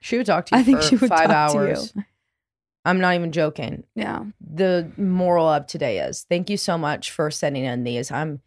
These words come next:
Speaker 2: So proud.
Speaker 1: I'm so proud of all of you
Speaker 2: I'm so
Speaker 1: guys.
Speaker 2: sorry, but we love you.
Speaker 1: Yeah.
Speaker 2: And we're always here.
Speaker 1: Immensely. And I just appreciate you guys allowing us to be, uh, a space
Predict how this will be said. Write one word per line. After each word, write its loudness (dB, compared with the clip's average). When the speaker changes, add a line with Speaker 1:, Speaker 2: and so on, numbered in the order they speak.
Speaker 2:
So 2
proud. 0
Speaker 1:
I'm 0
so 0
proud 0
of -4
all 0
of -6
you -8
Speaker 2:
I'm 2
so 0
Speaker 1:
guys. -2
Speaker 2:
sorry, 0
but -2
we 2
love -4
you. -10
Speaker 1:
Yeah. 0
Speaker 2:
And 2
we're 2
always 0
here. -6
Speaker 1:
Immensely. -2
And 2
I 0
just -2
appreciate -2
you -4
guys -2
allowing -2
us -4
to -6
be, -2
uh, -4
a -2
space -6